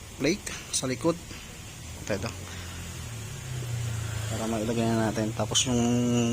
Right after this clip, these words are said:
sinabi ko, yun yung gagawin natin. Okay? Ito na yung lumang E C U natin mga sir. Ayan, tanggal ko na. Kukunin lang natin to. Itong plate na to sa likod.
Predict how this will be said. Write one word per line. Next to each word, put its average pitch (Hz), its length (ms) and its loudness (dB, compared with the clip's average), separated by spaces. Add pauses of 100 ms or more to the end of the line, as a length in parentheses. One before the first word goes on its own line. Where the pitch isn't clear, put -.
sinabi 120 400 4
ko, 107 240 2
yun 113 240 4
yung 110 80 2 (640)
gagawin 117 240 6
natin. 101 240 0 (480)
Okay? 156 240 -2 (2000)
Ito - 160 -2
na 135 160 4
yung 127 240 2
lumang 127 240 2
E 123 160 0
C 131 160 2
U 123 80 4
natin 117 240 2
mga 107 160 2
sir. 127 160 0
Ayan, 120 160 -4
tanggal 110 320 -2
ko 104 80 -2
na. 160 240 0
Kukunin 160 320 4
lang 165 80 8
natin 165 240 6
to. 131 160 0
Itong 165 240 0
plate 156 240 2
na - 20 -4
to 156 100 -2
sa 139 120 2
likod. 127 240 0